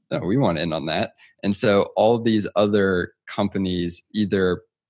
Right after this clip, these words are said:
claiming to have invented new diving engine technology, which would allow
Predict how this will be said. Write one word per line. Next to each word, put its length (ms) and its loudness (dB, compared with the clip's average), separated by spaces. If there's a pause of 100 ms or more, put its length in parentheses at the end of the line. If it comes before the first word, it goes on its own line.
(800)
claiming 380 2
to 140 2
have 140 2
invented 460 0
new 280 0 (200)
diving 640 0 (160)
engine 440 2
technology, 840 0 (300)
which 240 0
would 180 2
allow 640 0